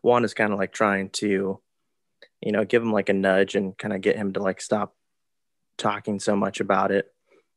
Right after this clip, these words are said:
Um, and then obviously Vision goes and walks, walks out the doctor, and he asks him to keep it secret.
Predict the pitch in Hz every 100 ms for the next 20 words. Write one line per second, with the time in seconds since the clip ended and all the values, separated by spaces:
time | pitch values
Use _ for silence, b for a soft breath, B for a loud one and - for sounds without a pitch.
0 | - 110 107 113 117 _ _ _ - 104
1 | 104 101 101 107 - 104 101 - 110 104
2 | 107 104 101 104 101 98 95 101 101 104
3 | - - - - - 113 - 107 101 101
4 | 95 95 - 98 98 - _ _ _ _
5 | - 101 98 95 104 98 95 - - 120
6 | 101 95 - 110 104 107 - - 120 131
7 | -